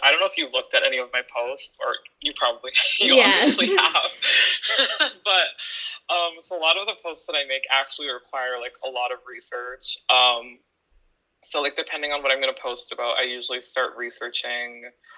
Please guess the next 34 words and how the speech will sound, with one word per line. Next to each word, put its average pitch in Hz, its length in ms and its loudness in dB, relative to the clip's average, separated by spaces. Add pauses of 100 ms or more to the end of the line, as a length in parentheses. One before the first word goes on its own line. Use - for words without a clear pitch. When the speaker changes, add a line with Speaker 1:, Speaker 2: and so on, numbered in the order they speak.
(160)
Speaker 1:
or 143 100 2
even 135 260 -2
just 135 180 -2
start, 127 220 0
like, 135 140 4 (100)
writing 123 560 0
what 127 280 -2
comes 123 260 -10
to 127 100 -14
my 127 120 -2
head, 120 340 -8
so 123 160 -8
it's - 180 -12
more 131 140 -4
natural. 143 720 -4 (560)
Um, 127 680 2
but 135 160 0
yeah, 123 200 2
like, 123 240 -4
when 139 100 -2
I'm 135 240 0
doing, 131 480 -6
when 131 120 0
I 131 80 4
have, 135 220 -2
like, 135 160 -2
a 139 40 -12
significant 127 580 -10
post - 380 -10
plan, 120 200 -10
I 117 40 -4
usually 123 320 -10
start 117 260 -4
researching 123 500 -8